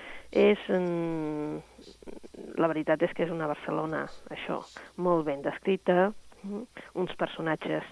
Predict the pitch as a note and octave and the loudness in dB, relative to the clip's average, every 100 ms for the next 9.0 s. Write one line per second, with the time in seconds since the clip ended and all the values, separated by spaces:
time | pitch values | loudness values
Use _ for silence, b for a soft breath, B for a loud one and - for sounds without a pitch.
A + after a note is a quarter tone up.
0 | - F3+ E3+ E3 D#3+ D#3 D3+ D3 - - | -12 -6 0 4 4 4 0 -2 0 2
1 | G3 G#3 C#4 b b - F#3 - B B | 4 4 0 b b -4 -2 -2 B B
2 | - F#3+ E3 C#3+ - C#3+ C#3 C#3+ C#3 D3 | -6 0 2 0 -4 -6 -6 -4 -2 -2
3 | D#3+ - D3 D3 - - - - C#3 - | -4 -4 -2 -2 -6 -10 -10 -8 -10 -10
4 | - D3+ D3 C#3 C#3+ D3 C#3+ - - D3+ | -10 -8 -8 -8 -6 -2 -2 -2 -6 -6
5 | D3+ D#3 D#3+ D3+ D#3 C#3+ C#3 D3 D3+ C#3 | -2 0 2 2 0 -2 -4 -4 -4 -4
6 | - - A#2+ - - C#3+ - D3 C#3 C#3 | -4 -8 -8 -8 -6 -6 -6 -8 -6 -6
7 | C3+ D#3+ D#3 - F3+ F3 F3 - B B | -4 -4 -4 0 2 2 -2 -8 B B
8 | B B D3+ C3 - C3 B2 C#3+ C3 | B B -6 -6 -6 -8 -8 -6 -4